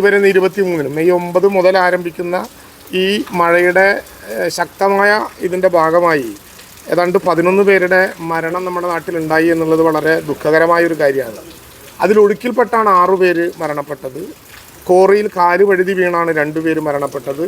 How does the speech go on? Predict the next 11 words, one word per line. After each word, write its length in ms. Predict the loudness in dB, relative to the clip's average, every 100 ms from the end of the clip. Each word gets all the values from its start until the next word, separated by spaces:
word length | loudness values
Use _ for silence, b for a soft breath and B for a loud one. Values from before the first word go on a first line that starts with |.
| -6 -4
ഇടിമിന്നലേറ്റ് 640 | -2 0 2 2 0 0
രണ്ടുപേര് 380 | -2 -2 -2 -2 -2
മരണപ്പെട്ടിട്ടുണ്ട്. 720 | -6 -8 -12 -14 -14 -12 -8 -4
വീടിൻ്റെ 440 | 0 0 0 2 0 -2 B B B -2
മതിലിടിഞ്ഞു 600 | 0 2 0 0 0 0 0
വീണ് 260 | 0 0 -2 -6 -20 -20 -12 -2
ഒരാൾ 220 | 0 2 0
മരണപ്പെട്ടിട്ടുണ്ട്. 680 | 0 -2 -4 -6 -6 -10 -6 -2
ഈ 20 |
വാർത്തകൾ 360 | -2 -2 -4 -2 0
നേരത്തെ 260 | 0 0